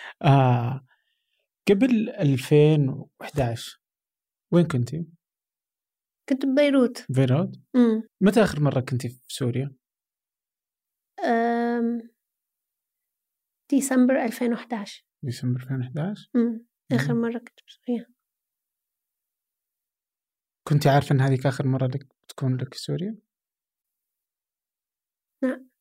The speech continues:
Speaker 2: ما كنت عارفة. آه، ما خطر لي إنه الأمور بدها تتسارع وتتدهور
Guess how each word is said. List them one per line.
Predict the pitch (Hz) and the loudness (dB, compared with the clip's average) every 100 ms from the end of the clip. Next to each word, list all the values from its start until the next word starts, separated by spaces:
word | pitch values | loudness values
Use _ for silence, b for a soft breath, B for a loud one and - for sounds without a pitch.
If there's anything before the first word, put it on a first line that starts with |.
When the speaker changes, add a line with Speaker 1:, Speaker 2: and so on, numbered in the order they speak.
| _ _ _ _ _ _ _ _ _ _ _ _ - | _ _ _ _ _ _ _ _ _ _ _ _ -6
Speaker 2:
ما | 262 | -4
كنت | 220 - | -4 -8
عارفة. | 226 220 - - 190 _ _ _ _ _ _ _ _ _ _ _ _ - | -8 -8 -10 -16 -18 _ _ _ _ _ _ _ _ _ _ _ _ -6
آه، | 262 214 | -2 2
ما | 240 | 4
خطر | 277 277 269 254 | 2 0 0 2
لي | 254 247 | 4 2
إنه | 233 220 | 2 0
الأمور | 226 - 233 247 247 | 0 0 2 4 4
بدها | 240 220 220 - 220 220 | 2 -2 -4 -4 -2 -4
تتسارع | 220 - - 233 233 226 220 214 | -8 -12 -4 0 2 0 0 -4
وتتدهور | 214 220 220 220 220 214 - | -4 -4 -2 0 0 -2 -6